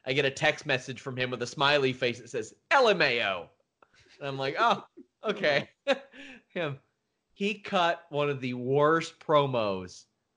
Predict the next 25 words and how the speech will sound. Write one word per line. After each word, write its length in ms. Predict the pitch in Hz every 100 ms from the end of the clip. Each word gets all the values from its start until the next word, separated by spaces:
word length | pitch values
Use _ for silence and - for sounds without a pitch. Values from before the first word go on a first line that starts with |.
| -
I 140 | 123
have 200 | 131 117 120 _
ever 360 | 147 147 147 156
seen 640 | - - 165 147 143 139 -
in 260 | 131 131 131
my 280 | 131 123 120
life, 580 | 120 120 120 117 -
Warren. 400 | 110 104 101 110 -
I 140 | 113 165
don't 260 | 214 196
know 120 | 165
what 180 | 175 185
he 100 | 156
said, 600 | 143 - 143 127 156 196 - _ _ _ -
but 80 |
I 140 | 156 160
know 200 | 170 170
that 140 | 151
here 240 | 135 170 170
and 140 | 147
there 200 | 151 147
he 120 | 139
went, 180 | 127 107 - _ _
"Ha!" 1120 | - 208 180 170 165 160 143 131 113 123 107 117 104 113 92 110 90 117 101 110 80 92 95 92 - _ _
<laughs> 2000 | 247 330 247 - _ 214 180 196 - 180 151 151 147 - - 143 - 120 127 120